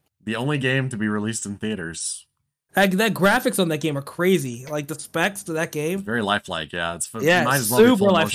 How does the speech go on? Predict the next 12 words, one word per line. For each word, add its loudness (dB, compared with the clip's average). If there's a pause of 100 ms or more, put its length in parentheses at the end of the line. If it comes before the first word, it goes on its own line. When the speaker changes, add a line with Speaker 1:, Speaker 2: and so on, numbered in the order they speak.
Speaker 2:
lifelike. -8
Speaker 1:
video, -6
yeah. -8
F -8
M -8
V. -4 (1300)
Speaker 2:
<laughs> -6
Speaker 1:
Is -2 (520)
there -6
a -8
problem, 0
Nate? -2